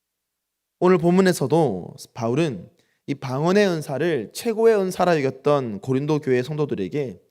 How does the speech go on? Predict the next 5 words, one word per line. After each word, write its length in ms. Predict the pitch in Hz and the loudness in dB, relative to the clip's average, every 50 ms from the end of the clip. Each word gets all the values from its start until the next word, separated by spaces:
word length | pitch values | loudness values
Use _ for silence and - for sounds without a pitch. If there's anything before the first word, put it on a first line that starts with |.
| _ _ _ _ _ _ _ _ - | _ _ _ _ _ _ _ _ -12
두 140 | - 151 | -8 -2
가지의 600 | 135 170 185 202 196 196 185 185 180 180 180 170 | 2 4 4 4 4 2 0 2 2 2 0 -4
교훈을 640 | 170 - 123 104 101 101 98 98 110 151 190 226 - _ _ _ _ | -6 -6 -6 -4 -4 -4 -2 -2 -2 -2 -2 -4 -6 _ _ _ _
하고 320 | - - - 175 - 175 160 | -14 -12 -6 0 2 2 2
있습니다. 400 | 123 - - 107 87 78 - | 0 -2 -8 -10 -12 -14 -16